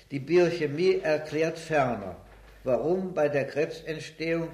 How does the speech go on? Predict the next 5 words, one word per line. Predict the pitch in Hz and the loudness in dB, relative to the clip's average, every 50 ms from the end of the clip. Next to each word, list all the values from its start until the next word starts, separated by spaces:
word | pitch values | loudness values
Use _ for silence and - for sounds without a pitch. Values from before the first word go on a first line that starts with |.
| - - - - _ _ - | -14 -18 -20 -20 _ _ -6
Gärung | 120 143 156 156 156 165 165 165 165 | 0 0 2 2 2 -2 -4 -4 -8
entsteht, | - 143 127 - - - - - 143 151 160 170 165 - - - - - - - _ | -8 -8 -8 -8 -10 -14 -14 -8 -6 -4 -2 -2 -4 -6 -12 -18 -20 -20 -20 -20 _
wenn | - 139 139 143 139 - | -6 -4 -4 -4 -6 -8
Atmung | 120 123 127 135 - 135 139 135 135 - - - - - _ | -6 -6 -6 -6 -6 -8 -8 -8 -10 -12 -16 -20 -20 -20 _
verschwindet. | - 127 127 123 123 - 117 120 117 104 87 87 87 - | -4 -4 -4 -4 -4 -4 -4 -4 -4 -4 -8 -10 -12 -14